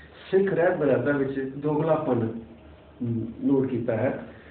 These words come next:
ਗੁਰਮਤਿ ਦੀ ਰਹਿਣੀ ਸਿਰਲੇਖ ਹੇਠ ਲਿਖਿਆ ਹੈ, "ਇੱਕ ਆਕਾਰ ਉਕਤ ਛੁੱਟ ਕਿਸੇ ਦੇਵੀ ਦੇਵਤੇ ਦੀ ਉਪਾਸਨਾ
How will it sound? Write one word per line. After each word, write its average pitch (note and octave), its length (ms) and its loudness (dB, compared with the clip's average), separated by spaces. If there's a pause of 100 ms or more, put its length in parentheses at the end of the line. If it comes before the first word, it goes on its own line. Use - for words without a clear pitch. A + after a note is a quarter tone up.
(160)
ਗੁਰਮਤਿ D#3+ 560 2
ਦੀ D#3 160 2
ਰਹਿਣੀ E3 400 4 (200)
ਸਿਰਲੇਖ C3+ 520 2
ਹੇਠ B2 180 2
ਲਿਖਿਆ C3+ 340 2
ਹੈ, - 320 -4 (1300)
"ਇੱਕ E3 340 2
ਆਕਾਰ C#3+ 520 2
ਉਕਤ - 360 -4 (260)
ਛੁੱਟ D3+ 300 -2 (720)
ਕਿਸੇ D#3 260 4
ਦੇਵੀ D3 440 4
ਦੇਵਤੇ C3+ 320 4
ਦੀ D3 140 0
ਉਪਾਸਨਾ B2+ 680 -2